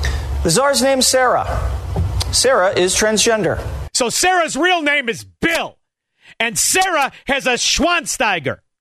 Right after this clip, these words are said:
Speaker 1: Sarah is an American. Ohio Senator J D Vance asked the Pentagon if she was an intelligence operative because clearly something's going on here.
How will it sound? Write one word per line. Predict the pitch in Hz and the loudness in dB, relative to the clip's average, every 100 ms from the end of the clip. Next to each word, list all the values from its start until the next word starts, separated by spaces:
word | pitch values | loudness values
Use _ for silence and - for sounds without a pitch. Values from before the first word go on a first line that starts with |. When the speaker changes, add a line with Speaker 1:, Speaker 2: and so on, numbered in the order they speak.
| _ _ _ _ _ - - - - - | _ _ _ _ _ -12 -10 -8 -8 -6
Speaker 1:
Sarah | - - 262 233 170 - | -2 2 2 2 2 2
is | 151 | 0
an | 147 | 2
American. | 147 226 151 - - - - - - - - - - - - - | 2 2 0 -2 -4 -6 -8 -8 -6 -4 -2 -4 -4 -6 -10 -4
Ohio | 170 135 180 240 247 | -2 2 2 4 4
Senator | 190 - 180 180 220 | 2 2 2 2 2
J | 156 196 | 2 2
D | 190 165 | 2 2
Vance | 170 220 208 | 2 2 2
asked | 170 151 202 247 - | 0 0 2 0 0
the | - | -2
Pentagon | 156 196 294 233 160 165 | 0 0 0 2 2 2
if | 180 | 0
she | 127 180 | 2 2
was | 175 | 2
an | 160 | 2
intelligence | 160 139 185 254 190 156 | 2 2 2 2 0 2
operative | 143 127 131 139 196 - | 2 0 0 0 0 -2
because | 151 165 123 | -2 0 0
clearly | 202 269 226 | 0 2 2
something's | 170 196 240 320 285 - | 2 0 0 0 0 0
going | 165 135 123 | 0 2 0
on | 107 107 | 0 0
here. | 117 190 | 0 -2